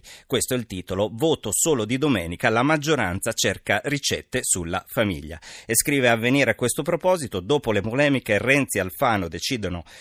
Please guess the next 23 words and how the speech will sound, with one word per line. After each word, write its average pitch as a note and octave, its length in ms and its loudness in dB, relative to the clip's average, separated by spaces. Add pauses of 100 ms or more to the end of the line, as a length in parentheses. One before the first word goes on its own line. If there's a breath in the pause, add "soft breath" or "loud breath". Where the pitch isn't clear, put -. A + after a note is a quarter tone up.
(120 loud breath)
di A2+ 80 -2
rinunciare G#2+ 540 2
alla F2 160 -2
proposta A#2 500 0
di F2+ 100 -4
allungare G2 540 0
a G#2 160 -2
lunedì G#2+ 400 -2
il F#2+ 100 -2
voto A#2 220 -2
amministrativo A2 720 -2
e F2+ 80 -4
quello A#2+ 220 -2
del G2+ 160 -2
referendum F#2+ 640 -2
che G#2+ 160 0
non C#3+ 220 4
arriva F2 440 -2 (300 loud breath)
nemmeno G2 420 0
in G#2+ 180 -4
Consiglio G#2+ 600 -4
dei G2 220 -4
Ministri". G2 600 -6